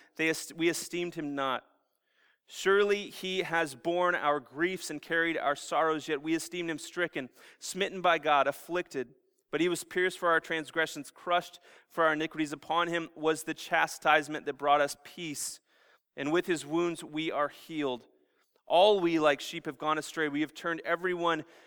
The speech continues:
to his own way, and the Lord has laid on him the iniquity of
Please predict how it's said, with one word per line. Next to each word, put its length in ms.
to 120
his 220
own 260
way, 240
and 100
the 80
Lord 380
has 240
laid 260
on 140
him 240
the 100
iniquity 640
of 240